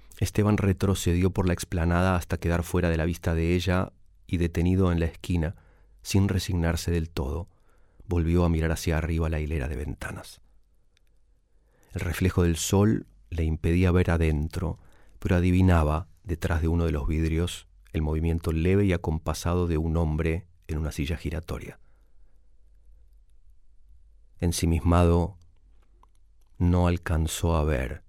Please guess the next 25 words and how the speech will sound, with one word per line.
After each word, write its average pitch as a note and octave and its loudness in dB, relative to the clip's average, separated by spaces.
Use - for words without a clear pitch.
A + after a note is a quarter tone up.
a D#2+ -2
las D#2 -2
dos E2+ -2
figuras E2+ -2
que - -6
se - -6
acercaron D#2+ -4
por E2 -4
atrás, - -6
hasta F#2 -2
que - 0
los F2 4
tuvo F#2+ 2
encima. - -4
Uno E2+ 2
de D#2+ 2
ellos, G#2+ -2
andrajoso, F2+ -2
inmenso, D#2+ -4
de D#2+ -4
ojos F2 -4
enturbiados E2 -2
por E2 -4
el D2 -2
alcohol, D2+ -6